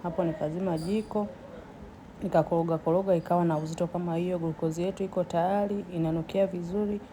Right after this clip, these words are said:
pia iko sawa sawa. Baada ya kupoa kabisa, nikachukua kikontena changu, kilikuwa kuna glucose kidogo, nikaweka.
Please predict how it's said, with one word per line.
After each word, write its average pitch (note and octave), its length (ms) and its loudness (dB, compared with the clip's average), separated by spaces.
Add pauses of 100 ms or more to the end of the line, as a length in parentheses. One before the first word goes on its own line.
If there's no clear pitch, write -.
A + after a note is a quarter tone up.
(380)
pia F#3 340 2 (220)
iko E3+ 220 -4
sawa D#3 300 -2
sawa. E3 280 -2
Baada F3 280 0
ya F3 160 4
kupoa G3 460 2
kabisa, G#3 500 -2
nikachukua F#3 500 0
kikontena E3+ 560 -2
changu, A3+ 500 -2 (680)
kilikuwa E3 260 0
kuna E3+ 200 0
glucose F3 440 -2
kidogo, F#3+ 680 -4 (400)
nikaweka. D#3+ 680 -2